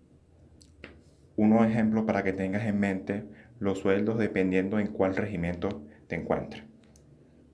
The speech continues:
Para el legionario, o sea, cuando estás comenzando y llevas diez meses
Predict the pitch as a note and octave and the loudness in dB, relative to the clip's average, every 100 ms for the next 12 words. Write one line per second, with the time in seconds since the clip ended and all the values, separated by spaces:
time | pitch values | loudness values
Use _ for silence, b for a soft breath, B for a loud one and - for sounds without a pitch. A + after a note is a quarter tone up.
0 | _ _ _ _ _ _ _ - - - | _ _ _ _ _ _ _ -20 -20 -20
1 | - b b b _ _ _ _ - _ | -20 b b b _ _ _ _ -20 _
2 | - F#2+ G2+ G2 G2+ G#2 G2+ A2+ G#2+ G#2+ | 0 2 6 4 4 2 0 0 2 0
3 | G#2+ - - - - - - F2 E2+ F#2 | -2 -12 -20 -20 -20 -14 -6 -4 -4 -4
4 | G#2+ G#2 - F#2+ F2+ F2 F#2 G2+ G2+ G#2 | -2 -2 0 0 0 0 0 0 0 0
5 | G2+ A2 G#2+ | 0 -2 -6